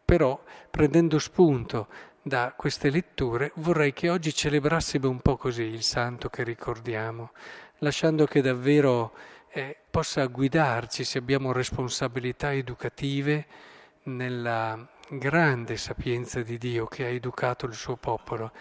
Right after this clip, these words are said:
E se invece siamo giovani che dobbiamo essere educati, a parte che siamo sempre tutti,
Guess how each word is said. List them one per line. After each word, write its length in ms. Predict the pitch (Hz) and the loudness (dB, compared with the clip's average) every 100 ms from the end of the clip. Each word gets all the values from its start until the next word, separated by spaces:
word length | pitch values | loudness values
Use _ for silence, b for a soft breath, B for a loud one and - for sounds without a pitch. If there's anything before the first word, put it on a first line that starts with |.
| B B | B B
E 120 | 165 | -2
se 160 | - | 0
invece 320 | 160 156 160 135 | 0 2 0 -4
siamo 320 | - 127 123 | -6 -6 -4
giovani 460 | 120 139 135 147 | 2 2 2 -6
che 180 | 147 135 | -8 -8
dobbiamo 480 | 113 113 120 117 117 | -6 -8 -8 -6 -6
essere 400 | 117 - 127 117 | -6 -6 -8 -8
educati, 760 | 117 120 - 131 123 - 143 147 | -10 -6 -4 -2 -4 -8 -12 -12
a 80 | - | -16
parte 260 | - 113 117 | -14 -12 -12
che 120 | 113 | -10
siamo 300 | - 113 107 | -8 -6 -6
sempre 520 | - 123 113 107 107 | -4 -4 0 -2 -2
tutti, 480 | 135 120 - 113 | -8 -10 -10 -12